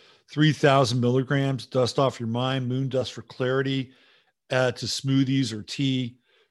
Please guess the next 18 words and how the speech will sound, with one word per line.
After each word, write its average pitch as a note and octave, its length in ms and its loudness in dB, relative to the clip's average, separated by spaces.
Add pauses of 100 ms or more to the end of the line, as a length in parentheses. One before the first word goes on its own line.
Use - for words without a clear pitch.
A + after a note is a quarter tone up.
(140)
Great E3 240 0
for E3 100 -2
day D3 280 2
use. A#2+ 260 -2
Improves A#2+ 340 -6
focus, C3+ 560 -2
creativity, C3 880 -4 (420)
may A2 220 0
reduce C3 360 2
anxiety. C3 840 -4 (640)
Uh, B2+ 160 0
each D3+ 300 -6
gram, C3 500 0 (680)
quarter C#3 220 0
teaspoon C3+ 480 0
contains A#2+ 600 -4
twenty C3+ 240 -4
milligram, A2 560 -4